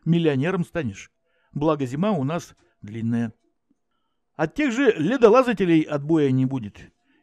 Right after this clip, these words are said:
Им пирожки пеки да чай носи в термосе, облимонишься. Ну, а во-первых, это красиво.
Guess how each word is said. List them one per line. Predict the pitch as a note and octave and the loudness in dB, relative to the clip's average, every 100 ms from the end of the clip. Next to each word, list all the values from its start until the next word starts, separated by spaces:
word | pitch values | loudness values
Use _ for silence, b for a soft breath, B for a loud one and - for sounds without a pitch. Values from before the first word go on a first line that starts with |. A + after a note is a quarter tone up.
| - | -4
Им | B3 G#3+ C3+ | 4 4 4
пирожки | F#3+ B3+ G#3+ - C#4+ F#3+ | 2 2 0 -2 -2 -4
пеки | - G3+ - A3 D#3 | -4 -4 -2 -4 -2
да | D3 C#3+ C3+ B2+ | 0 0 -2 -4
чай | A#2 A#3 | -2 0
носи | G3 F3+ F#3+ | 0 -2 -6
в | - | -4
термосе, | B3 G3 - C#3 - _ - | 0 0 0 -8 -10 _ -2
облимонишься. | E3+ F3+ G#3+ G#3+ A3+ E3 A2 - G2+ F#2 _ _ _ _ _ _ _ _ | 2 4 6 8 8 6 0 -8 -16 -20 _ _ _ _ _ _ _ _
Ну, | D#3 A#3+ C4 | 2 2 2
а | G#3+ A#3 | 4 4
во-первых, | A#3+ D#4+ C#4+ - | 4 0 0 -2
это | A3 C3+ | -4 -6
красиво. | B2+ A#2+ A#2 G2+ | -6 -10 -10 -14